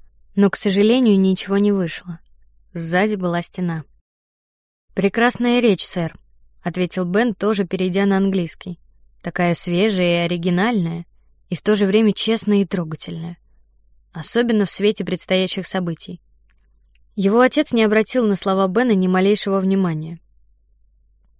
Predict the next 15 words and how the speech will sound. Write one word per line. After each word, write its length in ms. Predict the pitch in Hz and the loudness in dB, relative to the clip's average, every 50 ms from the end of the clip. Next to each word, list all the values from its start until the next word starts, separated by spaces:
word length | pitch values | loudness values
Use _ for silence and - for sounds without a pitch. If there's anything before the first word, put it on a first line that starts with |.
| _ _ _ _ _ - | _ _ _ _ _ -4
Я 360 | 185 190 196 196 202 196 190 | -2 0 2 2 2 0 0
сомневалась, 680 | - - 202 196 202 208 214 240 247 233 202 - - | -2 -2 -2 0 0 2 2 2 2 2 2 0 -2
услышал 420 | 180 - - 208 226 226 - 202 185 | -6 -4 -2 -2 -2 -2 -2 -2 -2
ли 140 | 170 170 175 | -2 0 0
он 120 | 175 170 | -2 -2
их 140 | 170 - - | -4 -4 -6
вообще. 420 | 180 175 - - - 165 156 160 - _ _ _ _ _ _ _ _ _ _ _ _ _ _ _ _ _ _ _ _ _ _ _ _ _ _ | -6 -6 -6 -8 -10 -10 -12 -14 -16 _ _ _ _ _ _ _ _ _ _ _ _ _ _ _ _ _ _ _ _ _ _ _ _ _ _
"Сегодня 480 | - - - 208 240 302 330 285 320 269 | -6 -2 2 4 6 6 6 6 6 2
тебе 220 | - 240 262 285 | 4 4 4 4
повезло, 460 | 233 285 285 285 302 262 269 254 220 | 6 6 6 8 6 6 6 6 6
мальчик. 720 | 190 180 170 160 156 - - - - - - - - _ _ _ _ _ _ _ _ _ _ | 6 4 2 0 -2 -4 -8 -10 -10 -14 -16 -20 -20 _ _ _ _ _ _ _ _ _ _
Наша 440 | - 190 196 202 214 226 208 - 214 | -2 2 4 6 6 6 6 6 4
обворожительная 880 | 208 196 196 208 208 214 220 214 226 214 - 202 196 190 190 190 190 190 | 4 4 4 4 6 6 6 6 4 0 2 2 2 2 4 2 2 2
Гретхен 540 | 190 196 208 208 202 - - 202 202 202 196 | 2 4 4 4 2 2 0 0 2 2 4
Барнбрук 720 | 208 247 285 277 233 175 165 165 156 - - - _ | 6 6 6 4 4 0 0 -2 -4 -6 -12 -20 _